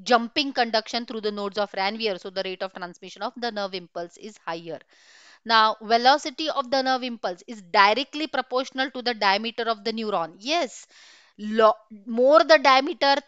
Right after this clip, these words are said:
thicker the neuron, more the diameter of the neuron, more will be the speed of the nerve impulse. So it is directly proportional to the diameter of neuron. Sh-, thinner the nerve fiber, rate of transmission will be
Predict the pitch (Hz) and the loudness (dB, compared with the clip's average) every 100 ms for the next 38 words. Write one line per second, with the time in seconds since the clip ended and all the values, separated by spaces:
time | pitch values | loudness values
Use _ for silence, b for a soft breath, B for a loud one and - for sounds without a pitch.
0 | _ - 233 - 285 294 294 285 285 277 | _ -12 -10 2 4 4 4 2 2 4
1 | 277 277 285 - b b _ 214 233 262 | 6 6 2 -8 b b _ -4 6 6
2 | 277 285 277 269 269 277 277 240 269 269 | 6 6 6 6 4 0 0 0 -2 0
3 | 269 262 262 262 b b 226 254 320 320 | 4 4 4 0 b b -12 2 10 12
4 | 320 302 277 269 254 262 - 240 226 214 | 10 4 -6 -4 -2 -4 -6 -4 -2 0
5 | 214 214 185 170 160 143 151 139 - 190 | 0 0 -2 -2 -8 -10 -14 -14 -16 -14
6 | 180 226 190 175 180 226 277 269 233 190 | -10 -12 -8 -4 -4 -4 -10 -12 -10 -10
7 | 180 180 180 175 175 170 165 160 160 160 | -10 -12 -14 -14 -14 -12 -8 -10 -10 -8
8 | 180 233 - 190 175 147 - b b b | -4 -4 -6 -8 -6 -8 -12 b b b
9 | b - _ 240 262 269 285 277 285 277 | b -20 _ -6 -2 4 4 4 4 4
10 | 277 277 277 262 247 262 269 - b b | 2 2 2 2 4 2 2 -4 b b
11 | b _ _ _ - 220 254 262 247 240 | b _ _ _ -8 -2 0 0 -2 -6
12 | 208 214 202 196 175 170 233 | -8 -10 -12 -12 -14 -12 -10